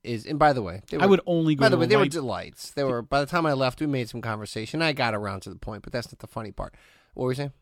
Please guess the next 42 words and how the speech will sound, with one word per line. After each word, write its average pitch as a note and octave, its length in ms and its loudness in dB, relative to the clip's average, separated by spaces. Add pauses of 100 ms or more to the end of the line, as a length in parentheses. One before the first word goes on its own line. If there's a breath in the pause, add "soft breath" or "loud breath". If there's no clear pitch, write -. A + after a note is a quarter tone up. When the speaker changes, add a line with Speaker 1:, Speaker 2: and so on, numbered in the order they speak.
(160)
Speaker 2:
The C#3 160 -4
only E3 300 2
time B2+ 280 -2
I A#2+ 60 -4
have A#2 120 -6
a A#2+ 40 -6
white A#2 280 -8
person A2+ 340 -12
cut A#2 180 -12
my A#2 160 -12
hair A2+ 220 -10
is A2 120 -12
if A2 120 -12
it's - 140 -14
a G#2 60 -14
female, G#2+ 640 -10
and A2 220 -14
you A#2 140 -12
go A#2+ 100 -8
to, A2 80 -10
like, A2 180 -12
these, G#2+ 200 -16 (220)
you A#2 80 -10
know, G#2+ 160 -12 (220)
hair, A#2+ 240 -14 (600)
the A#2+ 120 -14
chop A2+ 300 -6
shop A2+ 340 -10
ones A2 320 -12
that A2+ 120 -12
are A#2 120 -10
all A#2 180 -8
over A#2 80 -4
Speaker 1:
Yeah, F#2 120 -6
Speaker 2:
the - 60 -8
place. A#2 180 -6
Speaker 1:
sports A2+ 280 -4
clips. C#3 420 -6
Speaker 2:
There's D3+ 200 2
all, C3+ 160 -4
yeah, B2 200 -6
just B2+ 340 -8